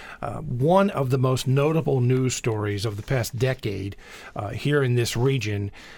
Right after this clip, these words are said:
because it surprises many people, or at least it did when we first heard that, uh, Lancaster County in particular had some very dirty air, and that, uh, Harrisburg, Lebanon, and York also,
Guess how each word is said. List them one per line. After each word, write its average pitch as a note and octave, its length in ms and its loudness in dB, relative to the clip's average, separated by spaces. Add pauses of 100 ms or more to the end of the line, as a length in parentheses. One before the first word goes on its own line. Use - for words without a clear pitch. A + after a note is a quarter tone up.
(200)
because F#3+ 300 2
it G#3 60 -2
surprises F#3+ 600 0
many B2 220 0
people, A#2 380 -4
or B2 160 0
at C3+ 80 0
least G3 280 0
it B2+ 140 0
did D3+ 320 4
when C3+ 320 0
we C#3 140 0
first E3 340 0
heard C3+ 500 2 (300)
that, B2 340 -2
uh, G#2+ 120 -4
Lancaster D#3+ 500 0
County D3 340 0
in C3 60 2
particular D#3+ 680 0
had B2 360 -2
some A#2 320 -2 (480)
very F#3 440 0
dirty F3 500 2
air, A#2+ 360 -2 (380)
and C3 320 -2
that, C3+ 360 0
uh, B2+ 260 2
Harrisburg, D#3+ 720 0
Lebanon, D3 580 0
and B2 540 -4
York D3 640 2 (180)
also, C#3 600 -2